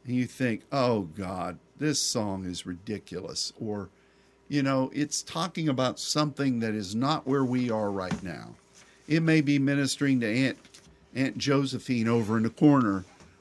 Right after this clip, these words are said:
but for ninety-nine percent of the people in this place, it ain't cutting it. And so you, you think,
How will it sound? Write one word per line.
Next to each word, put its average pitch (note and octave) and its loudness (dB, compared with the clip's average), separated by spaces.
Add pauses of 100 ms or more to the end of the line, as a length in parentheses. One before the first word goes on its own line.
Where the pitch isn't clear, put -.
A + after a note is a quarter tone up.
(100)
but - 0
for - -2
ninety-nine C#3+ 2
percent B2+ -2
of A2 -2
the G#2 -4
people A#2 -4
in A2+ 0
this A2 -2
place, A#2 -2 (400)
it C#3+ 4
ain't C3+ 4
cutting - 0
it. - -12 (1500)
And B2 0
so C#3+ 4
you, C3+ 0 (120)
you C#3 -2
think, B2+ -2